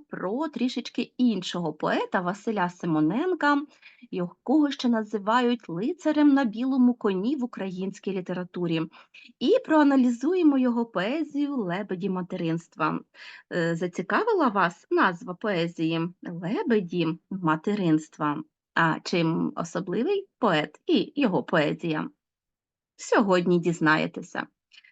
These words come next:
Тож запрошую вас на урок досліджувати поезію Василя Симоненка.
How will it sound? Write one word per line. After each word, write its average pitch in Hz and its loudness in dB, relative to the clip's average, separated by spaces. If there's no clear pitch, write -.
Тож 440 2
запрошую 240 4
вас 170 -2
на 185 0
урок 226 -2
досліджувати 311 -2
поезію 240 2
Василя 190 -2
Симоненка. 359 -2